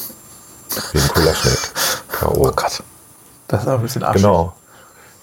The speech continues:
Speaker 1: Ähm, heute, glaube ich, wären sofort die Eltern da und würden sagen, "Was fällt Ihnen denn ein?" Weil der hatte natürlich dann seinen Namen weg,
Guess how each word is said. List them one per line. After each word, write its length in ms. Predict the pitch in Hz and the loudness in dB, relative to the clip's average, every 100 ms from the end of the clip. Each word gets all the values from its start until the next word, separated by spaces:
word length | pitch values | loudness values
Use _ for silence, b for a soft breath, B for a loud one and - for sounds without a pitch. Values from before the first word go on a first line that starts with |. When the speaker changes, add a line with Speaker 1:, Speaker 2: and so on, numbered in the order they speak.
| - | 2
Speaker 1:
Ähm, 320 | 90 87 - | 2 2 0
heute, 280 | 101 151 151 | 0 2 2
glaube 220 | 139 131 | 4 4
ich, 100 | 117 | 4
wären 140 | 117 | 2
sofort 300 | 107 104 110 | 2 2 4
die 80 | 101 | 6
Eltern 320 | 78 76 69 | 4 4 0
da 160 | 67 65 | 0 0
und 100 | 71 | 0
würden 140 | 76 | -2
sagen, 240 | 73 73 71 | -2 -2 -2
"Was 80 | 71 | -4
fällt 160 | - | -4
Ihnen 160 | - - | -2 -2
denn 160 | - | -2
ein?" 140 | - 71 | -2 0
Weil 80 | 87 | 2
der 80 | |
hatte 140 | 87 110 | 4 4
natürlich 280 | 107 107 98 | 2 2 0
dann 160 | 95 | 2
seinen 200 | 92 90 | 4 4
Namen 280 | 90 87 87 - | 4 2 0 -4
weg, 360 | - 92 - | 2 2 0